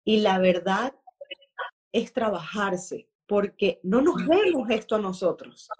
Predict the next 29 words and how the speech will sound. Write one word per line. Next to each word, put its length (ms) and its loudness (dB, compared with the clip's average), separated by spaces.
Es 140 -4
muy 440 4
difícil 880 -4
que 140 0
tú 240 0
te 80 -4
entiendas 460 0
tu 100 -2
historia. 560 2
A 80 -2
mí 100 2
me 140 2
vienen 240 6
clientes 400 4
y 100 0
yo 140 2
rápido 380 0
veo, 220 0
"Ay, 220 0
mira, 240 4
viste 260 0
que 160 -2
eres 160 -4
como 280 -4
tu 80 -2
abuela 440 0
y 80 -4
tu 100 -12
bisabuela". 680 -4